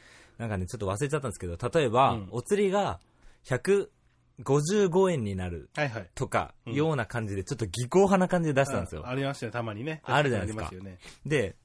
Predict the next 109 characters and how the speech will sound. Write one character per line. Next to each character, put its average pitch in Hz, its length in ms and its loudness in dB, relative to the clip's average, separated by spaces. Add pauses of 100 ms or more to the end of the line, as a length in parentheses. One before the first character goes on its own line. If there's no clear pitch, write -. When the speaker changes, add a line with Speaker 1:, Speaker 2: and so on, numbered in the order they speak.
Speaker 1:
ち - 100 -4
ょ - 20 -4
っ - 40 -6
と 180 120 4
あ 175 40 6
ん 190 60 2
ま 196 80 4
り 190 140 2
こ 190 180 0
う、 180 40 0
何 185 200 4
も - 80 4
考 220 180 2
え 233 60 6
ず 165 180 -2
に、 123 240 0
Speaker 2:
う 123 100 -10
ん。 110 40 -8
Speaker 1:
フ 175 80 2
ァ - 20 4
ッ 170 60 -10
フ - 80 2
ァ 190 40 2
っ 185 80 -4
て 117 100 0
出 107 120 0
し - 60 -8
た 107 80 -4
ん 92 40 -4
で - 60 -6
す 120 40 -6
よ 117 60 -6
ね。 110 80 -6
Speaker 2:
う 110 40 -8
ん - 20 -8
う 110 40 -6
ん - 20 -8
う 107 40 -10
ん。 98 300 -12
Speaker 1:
そ 165 60 -6
し - 40 -4
た - 80 0
ら、 104 160 -2 (600)
な - 60 -14
ん - 20 -10
か、 - 160 -12 (260)
「あ 165 80 -2
れ？ 262 140 -4 (220)
な 170 80 -8
ん - 20 -8
か、 110 160 -8 (540)
十 147 280 -2
円 214 220 0
多 214 140 -2
く 185 140 -4
な 139 120 -2
い 143 40 0
っ - 20 -2
す - 160 -12
か？」 185 120 4
み 147 120 0
た 120 100 2
い 110 40 -2
な 110 80 -2
雰 143 260 -2
囲 98 40 -8
気 104 100 -8
で、 107 220 2
Speaker 2:
う - 20 -4
ん 117 40 -6
う - 20 -6
ん 98 180 -10 (360)
う 135 40 -12
ん。 - 60 -6
Speaker 1:
も 135 140 2
う - 20 8
愛 151 120 6
想 175 140 4
な 170 140 8
い 117 180 0
店 160 240 6
員 139 80 0
で 123 100 0
す - 80 -8
か 98 80 -2
ら 87 100 -2
ね。 107 120 0
Speaker 2:
う 127 60 -4
ん - 20 -10
う - 20 -10
ん 107 80 -10
う 107 40 -10 (100)
ん。 95 80 -16
Speaker 1:
あ 110 180 0
の、 95 140 -4
ち - 160 -4
ょ - 20 -2
っ - 20 -20
と - 120 -2
こ 110 380 0 (160)
う、 - 60 0
「え？」 202 160 2
み 131 140 -2
た 117 100 2
い 101 60 -2
な 82 240 -8
Speaker 2:
お 107 60 -10
う。 98 160 -12 (100)
Speaker 1:
雰 147 80 -4